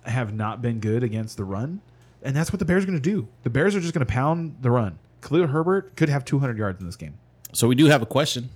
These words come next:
Speaker 1: Yeah.
Speaker 2: So let's go ahead and pause the round.
Speaker 1: Let's do it.
Speaker 2: <clears throat> Alex wants to know, Ayuk, C H, or Penny in his flex?
Speaker 1: Ayuk. Uh,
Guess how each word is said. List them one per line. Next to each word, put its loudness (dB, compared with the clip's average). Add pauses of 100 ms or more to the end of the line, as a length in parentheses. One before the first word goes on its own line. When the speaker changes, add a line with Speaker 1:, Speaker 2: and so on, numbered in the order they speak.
(480)
Speaker 1:
Yeah. -12 (240)
Speaker 2:
So -4
let's -4
go -6
ahead -2
and -4
pause -2
the -4
round. 2
Speaker 1:
Let's -8
do -8
it. -16 (460)
Speaker 2:
<clears throat> -20
Alex 2 (180)
wants 2
to 2
know, 2 (540)
Ayuk, 4
C 4
H, 4
or 2
Penny 2
in 2
his 0
flex? -4
Speaker 1:
Ayuk. -4 (600)
Uh, -2